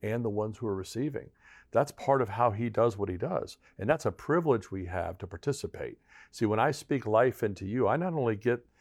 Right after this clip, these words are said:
the benefit to see you as God sees you, but I learn something about his heart for you, and I learn something about his heart for you and for you.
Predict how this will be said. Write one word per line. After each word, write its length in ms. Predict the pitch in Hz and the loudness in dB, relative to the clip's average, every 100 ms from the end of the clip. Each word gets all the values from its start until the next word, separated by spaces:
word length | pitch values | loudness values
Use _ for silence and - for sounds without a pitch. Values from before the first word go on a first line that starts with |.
| _ _ | _ _
the 100 | 104 | -4
benefit 480 | 95 123 147 - 101 | 2 4 4 2 0
to 80 | 101 | -2
see 180 | - 120 | -4 -4
you 240 | 117 104 | -2 -2
as 80 | 90 | -2
God 320 | - 92 131 | 0 0 0
sees 320 | - 170 139 | -2 -4 -2
you, 220 | 170 185 - _ _ _ | -2 -2 -8 _ _ _
but 80 | - | 0
I 80 | 110 | 2
learn 400 | 110 113 147 170 | 4 6 4 2
something 440 | - 98 92 101 | -2 -4 -2 -6
about 280 | 92 95 92 | -2 0 0
his 220 | 98 95 | -2 -6
heart 280 | - 92 98 | -2 -4 -4
for 120 | - 80 | -8 -12
you, 200 | 64 - _ _ - _ | -12 -14 _ _ -20 _
and 140 | - 101 | -2 2
I 40 | |
learn 240 | 104 104 101 | 4 2 0
something 260 | 92 104 | -6 -4
about 160 | 101 101 | 0 0
his 80 | 98 | 0
heart 200 | 104 - | -2 -4
for 140 | 104 | -10
you 380 | 101 131 113 87 | -4 -2 -2 -2
and 80 | 85 | -8
for 140 | 85 | -10
you. 360 | 90 131 104 | -4 0 0